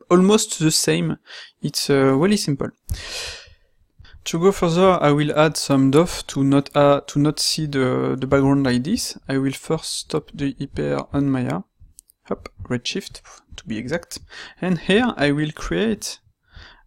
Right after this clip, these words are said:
uh, hoopla, I have some difficulty. An empty. I will snap the empty on, uh, my surface, as you can see. On my camera, I will just have to select, uh, the focus, and the f-, and the focus will be the empty,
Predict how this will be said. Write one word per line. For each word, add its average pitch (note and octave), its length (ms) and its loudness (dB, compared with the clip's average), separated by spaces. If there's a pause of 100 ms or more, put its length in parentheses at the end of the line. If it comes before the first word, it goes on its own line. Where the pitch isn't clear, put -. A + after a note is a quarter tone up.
uh, C3+ 420 0 (100)
hoopla, B2+ 360 -10
I B2 80 -8
have A#2+ 180 -8
some C#3+ 340 -10
difficulty. G3 800 -8 (1000)
An D#3+ 140 2
empty. G#3 400 -2 (760)
I C#3+ 60 0
will D3+ 160 0
snap G#3 380 -2
the D#3 100 -2
empty E3 400 -2
on, E3 180 -2
uh, C#3+ 220 2
my C#3 140 2
surface, - 640 -6 (280)
as C3+ 140 -4
you C#3+ 60 -10
can C3+ 180 -8
see. - 240 -10 (680)
On F3+ 140 0
my G#3 160 2
camera, F3+ 580 0
I D3 140 -2
will C#3+ 160 -2
just E3+ 320 -4
have F3+ 220 -4
to - 120 -12
select, E3 640 -4
uh, C3+ 160 -6 (520)
the D#3+ 140 -4
focus, - 580 -6
and D3+ 160 -4
the D3+ 60 -4
f-, - 180 -8
and D3 200 0
the C#3 80 -4
focus - 420 -8
will B2+ 120 -4
be C#3+ 160 -8
the B2+ 160 -6
empty, A2+ 360 -4